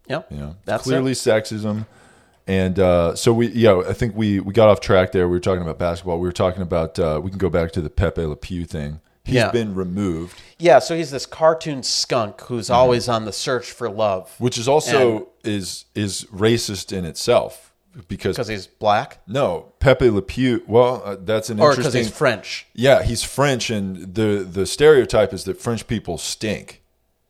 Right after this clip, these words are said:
Speaker 2: So he's a skunk.
Speaker 1: That's a, that's a stereotype?
Speaker 2: You've never heard that stereotype?
Speaker 1: No.
Speaker 2: Yeah, there's a, there's a, I don't know. Yeah, I guess 'cause they eat a lot of cheese or something. I don't know.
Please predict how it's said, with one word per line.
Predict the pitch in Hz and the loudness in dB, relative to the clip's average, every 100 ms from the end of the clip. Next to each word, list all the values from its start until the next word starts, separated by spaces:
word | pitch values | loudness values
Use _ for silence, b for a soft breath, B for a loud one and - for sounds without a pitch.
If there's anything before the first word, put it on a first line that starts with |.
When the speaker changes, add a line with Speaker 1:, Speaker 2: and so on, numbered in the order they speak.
| _ - | _ -4
Speaker 2:
So | - 98 90 | 2 2 2
he's | 104 104 | -2 -6
a | 85 | -6
skunk. | - - 131 - | -6 2 2 2
Speaker 1:
That's | 120 | -2
a, | - | -4
that's | 123 120 | -2 -2
a | 107 | -4
stereotype? | - 113 123 143 - 147 165 | -6 -4 -4 -6 -10 -12 -10
Speaker 2:
You've | 107 | -6
never | 113 104 | -4 -2
heard | 101 101 | -2 -2
that | 104 90 | 0 -2
stereotype? | - 92 98 107 113 117 | -2 -2 -2 -2 -4 -4
Speaker 1:
No. | 113 101 - - | -6 -6 -10 2
Speaker 2:
Yeah, | 117 95 87 | 4 4 2
there's | 98 110 104 | 0 0 2
a, | 104 | 2
there's | 92 90 92 104 95 | 0 -4 -8 -6 -4
a, | 92 - | -4 -4
I | |
don't | 104 104 | -6 -6
know. | 92 | -6
Yeah, | 101 98 | 0 0
I | |
guess | 85 98 - | 0 -4 -4
'cause | 104 87 | -10 -4
they | 92 85 80 | -2 -2 -6
eat | - 95 | -8 -4
a | |
lot | 92 87 | -2 -2
of | 82 | -4
cheese | - 98 98 92 | -8 -6 -6 -6
or | 92 | -8
something. | 104 92 98 92 | -8 -6 -6 -6
I | 85 | -6
don't | 82 | -8
know. | 71 71 | -8 -12